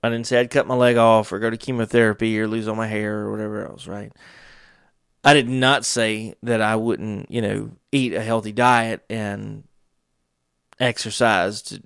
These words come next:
do, you know, what I could to make the best natural chances against something, okay? So there's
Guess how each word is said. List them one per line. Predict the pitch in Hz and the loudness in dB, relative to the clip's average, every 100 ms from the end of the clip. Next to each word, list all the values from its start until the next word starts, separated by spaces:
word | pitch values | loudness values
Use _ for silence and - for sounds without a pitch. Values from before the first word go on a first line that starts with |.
| - | -6
do, | 123 110 - _ _ | -4 -6 -12 _ _
you | 123 | -12
know, | 107 101 | -10 -10
what | 110 120 | -4 -2
I | 107 | -2
could | 107 113 | -2 -6
to | 101 | -4
make | 107 101 | -8 -8
the | 104 | -4
best | 113 107 | -6 -4
natural | 113 117 107 107 | -4 -4 -4 -6
chances | - 151 180 110 90 | 0 2 2 0 -8
against | 98 80 - | -10 -12 -10
something, | - - - - _ _ 123 | -10 -10 -14 -20 _ _ -8
okay? | 110 110 - _ - - - | -6 -6 -8 _ -20 -20 -20
So | - 135 120 101 - - _ _ _ 123 123 - | 0 6 6 4 -8 -20 _ _ _ -16 -16 -16
there's | - 139 151 165 151 | -2 8 12 12 8